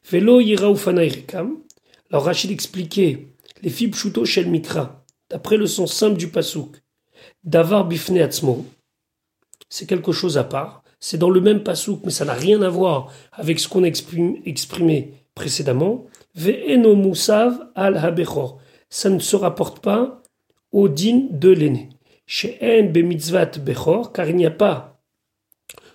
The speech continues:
dans la mitzvah du Bechor, Riyat Panim, il n'y a pas l'obligation d'aller au Beth Amikdash ou d'apparaître devant la face de Dieu. Et là, Hazara Achereti, mais c'est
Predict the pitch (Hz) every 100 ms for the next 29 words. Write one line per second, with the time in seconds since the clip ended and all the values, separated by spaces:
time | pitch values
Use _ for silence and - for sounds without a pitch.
0 | _ 165 185 165 160 139 170 131 127 -
1 | 185 226 254 - _ _ _ 202 208 220
2 | 226 233 233 254 175 - - 151 - 202
3 | 208 180 170 165 151 - 214 214 - -
4 | - 147 156 190 196 156 - 135 139 156
5 | - - 180 147 185 - 165 220 247 -
6 | - _ _ 151 175 151 180 202 175 190
7 | - _ - 175 - 180 135 143 - -
8 | - _ _ _ _ 185 226 254 190 190
9 | 226 233 226 - 226 233 226 214 254 -
10 | _ _ _ _ _ - - - 233 160
11 | - 247 240 226